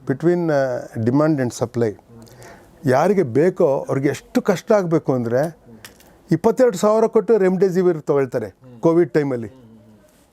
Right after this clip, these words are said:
ಆಮೇಲೆ ಅದು ತೊಗೊಂಡ್ರೆ ಅದು ಒಳ್ಳೇದಲ್ಲ ನಿಮಗೆ ಅಂತಲೂ ಬಂತು. ಆದರೆ ಆ ಟೈಮಲ್ಲಿ ಭಯಕ್ಕೆ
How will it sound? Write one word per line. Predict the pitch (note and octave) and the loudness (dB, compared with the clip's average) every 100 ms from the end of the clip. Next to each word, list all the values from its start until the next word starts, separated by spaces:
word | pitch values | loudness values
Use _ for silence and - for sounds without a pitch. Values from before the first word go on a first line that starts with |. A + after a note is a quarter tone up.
| _ _ _ - - - | _ _ _ -20 -10 -2
ಆಮೇಲೆ | D#3 A3+ A#3+ | 2 2 2
ಅದು | A3 | 0
ತೊಗೊಂಡ್ರೆ | E3 F#3+ G#3 A3 | 0 -2 2 2
ಅದು | A3+ G3 G#3 | 2 2 0
ಒಳ್ಳೇದಲ್ಲ | F#3+ F#3 F#3+ G3+ G3 | 2 2 2 2 2
ನಿಮಗೆ | F#3+ F#3 F3+ | 0 0 0
ಅಂತಲೂ | F#3+ F#3 G3 | 0 0 0
ಬಂತು. | F3+ D#3+ D3+ - | 2 0 -2 -4
ಆದರೆ | - C3+ F#3+ - A#3+ - - - D#3+ | -4 0 0 2 0 -2 -20 -8 -4
ಆ | |
ಟೈಮಲ್ಲಿ | F#3+ G3+ A#3 F3 | 0 0 0 0
ಭಯಕ್ಕೆ | D3+ F#3+ G#3 - C3+ | 2 2 0 -2 -4